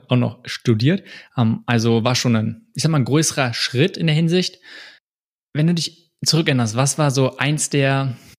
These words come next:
größten Aha-Momente oder ich sag mal Learnings, die du für dich gemacht hast, wo du dich, als du dich mit dem Thema auseinandergesetzt hast, vielleicht sehr viel auch mit dir, mit deiner eigenen Persönlichkeit, äh, aber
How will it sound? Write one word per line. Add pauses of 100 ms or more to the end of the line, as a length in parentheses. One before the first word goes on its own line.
(220)
größten
Aha-Momente
oder
ich
sag
mal
Learnings, (300)
die
du
für
dich
gemacht
hast,
wo
du
dich, (180)
als
du
dich
mit
dem
Thema
auseinandergesetzt
hast,
vielleicht (300)
sehr
viel
auch
mit
dir,
mit
deiner
eigenen
Persönlichkeit, (580)
äh, (140)
aber